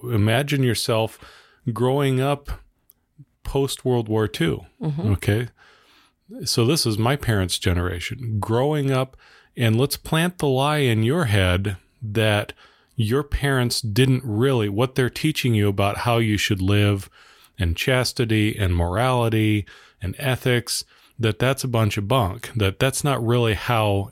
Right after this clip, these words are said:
Speaker 1: anybody lives.
Speaker 2: Mm-hmm.
Speaker 1: If I can plant that seed and convince you that you've been lied to,
Speaker 2: Mm-hmm.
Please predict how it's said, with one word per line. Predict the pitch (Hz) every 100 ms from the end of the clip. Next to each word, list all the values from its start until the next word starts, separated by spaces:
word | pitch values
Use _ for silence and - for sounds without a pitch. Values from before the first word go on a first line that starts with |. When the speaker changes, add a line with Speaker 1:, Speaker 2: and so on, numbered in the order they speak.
| -
Speaker 1:
anybody | 120 185 104 95 95 87
lives. | 87 127 87 82 -
Speaker 2:
Mm-hmm. | 175 156 151 160 - -
Speaker 1:
If | 107
I | 113
can | 104
plant | - 143 175 180
that | 143 123
seed | - - 170 120 98 101 92 - 269
and | 113 101
convince | 107 101 151 170 -
you | 101 95
that | 98
you've | 107 107 202 220 120
been | 98 90
lied | 87 87 82 85
to, | - 90
Speaker 2:
Mm-hmm. | 160 139 151